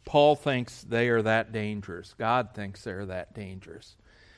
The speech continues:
If you, uh, get messed up with them, you can likely get messed up not with just a dead idol that, uh, can't really talk to you, can't comfort you in any way,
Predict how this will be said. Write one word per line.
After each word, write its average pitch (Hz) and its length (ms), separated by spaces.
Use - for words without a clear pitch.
If 110 300
you, 127 360
uh, 110 260
get 131 240
messed 135 400
up 131 240
with 139 180
them, 135 460
you 120 220
can 110 440
likely 120 520
get 107 260
messed 113 380
up 110 340
not 123 360
with 107 220
just 123 520
a 104 100
dead 117 380
idol 110 640
that, 101 580
uh, 95 440
can't 135 300
really 110 320
talk 110 400
to 107 100
you, 104 440
can't 120 320
comfort 110 520
you 104 240
in 101 140
any 101 180
way, 98 480